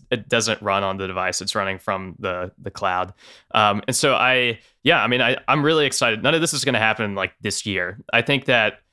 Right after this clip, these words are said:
but over the next five to ten years, I think we're gonna see, this is gonna be a space that I think is gonna get more interesting. It's, it still is pretty small in the big scheme of things, but, um,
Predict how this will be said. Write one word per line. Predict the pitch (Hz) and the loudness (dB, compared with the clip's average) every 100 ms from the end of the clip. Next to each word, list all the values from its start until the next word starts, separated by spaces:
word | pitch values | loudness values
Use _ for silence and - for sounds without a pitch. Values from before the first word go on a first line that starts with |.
| _ - | _ 0
but | 120 - | 0 0
over | 131 139 139 | 0 2 2
the | 131 | 2
next | 123 - - - | 0 -2 -6 0
five | 120 117 107 | 4 4 2
to | 104 | 0
ten | 135 143 | 0 2
years, | 117 113 110 - | 2 0 -2 -2
I | 110 | 0
think | 123 113 | 0 0
we're | 117 | -2
gonna | 113 110 | 0 0
see, | 101 - 113 104 104 104 _ _ _ _ _ _ | 0 0 0 2 0 -4 _ _ _ _ _ _
this | 110 156 190 | -2 0 0
is | 160 | 0
gonna | 190 170 | 0 0
be | 143 | 0
a | 131 | 0
space | - 113 113 | 0 0 0
that | 117 - | 0 0
I | 107 | -2
think | - 120 | -2 -2
is | 117 - | 0 0
gonna | 107 | -2
get | 98 98 | 0 -2
more | 98 90 | -2 -4
interesting. | 95 98 - 92 90 - | -4 -6 -6 -6 -6 -4
It's, | 120 - - | -4 -2 -2
it | 120 | -2
still | - 165 | 0 0
is | 165 | 0
pretty | - 147 131 107 | -2 -2 -2 -2
small | - 110 110 135 135 | -2 0 2 0 0
in | 113 | -2
the | 107 | -2
big | 104 110 104 | 0 -2 -2
scheme | - 113 120 | -6 -6 -6
of | 123 | -2
things, | 139 151 143 | 0 0 -2
but, | 104 107 98 - _ 107 | 0 2 2 0 _ 0
um, | 101 95 92 | 4 4 0